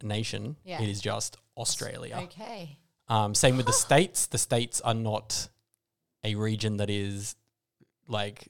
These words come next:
Speaker 1: taken over. They are
Speaker 2: Yeah.
Speaker 1: just New South Wales, Queensland, et cetera. They
Speaker 2: Yeah.
Speaker 1: are self-governing regions.
Speaker 2: Yeah.
Speaker 1: You could do it, like, as well, um, you know, so, like, uh, local council areas sometimes too might be called the something,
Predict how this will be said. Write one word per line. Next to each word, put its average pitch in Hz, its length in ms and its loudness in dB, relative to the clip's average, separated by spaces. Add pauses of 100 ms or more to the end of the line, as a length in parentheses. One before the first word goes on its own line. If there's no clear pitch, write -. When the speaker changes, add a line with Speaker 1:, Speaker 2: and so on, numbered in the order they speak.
Speaker 1:
taken 107 460 -4
over. 107 420 -2 (320)
They 107 100 -4
are 104 120 0
Speaker 2:
Yeah. - 20 -2
Speaker 1:
just 104 300 -2
New 107 160 -2
South 104 220 -2
Wales, 104 420 -4
Queensland, 107 580 -8
et - 100 -12
cetera. 120 400 -4
They 113 80 2
Speaker 2:
Yeah. 107 80 2
Speaker 1:
are 107 40 -2
self-governing 104 920 -2
regions. 113 560 -4
Speaker 2:
Yeah. 185 140 -4 (160)
Speaker 1:
You 131 100 2
could 127 100 2
do 127 160 6
it, 113 100 2
like, 110 220 4
as 107 120 0
well, 107 540 4
um, 104 340 0 (520)
you 113 120 -4
know, 104 140 4
so, 110 200 4
like, 104 340 2
uh, 101 480 2
local 104 420 2
council 113 560 -2
areas 110 380 -4
sometimes 107 360 -6
too 113 220 -4
might 113 160 -4
be 113 60 -14
called 104 520 -8
the 104 240 -2
something, 139 600 -6